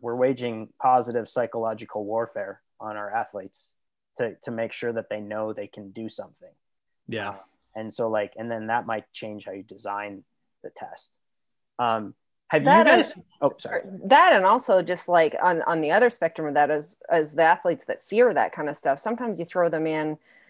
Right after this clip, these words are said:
Speaker 3: just as, instead of saying race simulation, sometimes people don't actually get that nervous at home for race simulation, but you put, throw test in front of it. And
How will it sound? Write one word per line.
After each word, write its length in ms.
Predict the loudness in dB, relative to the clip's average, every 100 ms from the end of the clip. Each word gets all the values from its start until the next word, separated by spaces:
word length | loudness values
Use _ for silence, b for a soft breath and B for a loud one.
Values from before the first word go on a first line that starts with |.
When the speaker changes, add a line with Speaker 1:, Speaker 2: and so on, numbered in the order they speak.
| b _
Speaker 3:
just 280 | 0 0 4
as, 600 | 4 6 4 2 -6 -16 _ _ _ _ _ _ -12 -6
instead 260 | -6 0 0
of 80 | 0
saying 300 | 0 0 0
race 340 | 2 0 0
simulation, 720 | -6 -4 0 0 -2 -4 -8
sometimes 340 | -6 -6 -6
people 220 | -6 -6 -4
don't 160 | -2
actually 320 | -2 -2 -4
get 160 | -4 -2
that 160 | -2 -2
nervous 340 | -6 -6 -4
at 80 | -6
home 200 | -4 -8
for 120 | -6
race 280 | -4 -4 -6
simulation, 420 | -8 -6 -6 -6
but 80 | -6
you 80 | -6
put, 220 | -6 -4
throw 180 | 0 -2
test 400 | 0 -4 -4 -6
in 100 | -10
front 220 | -6 -6
of 80 | -2
it. 160 | -2 -2
And 200 | -6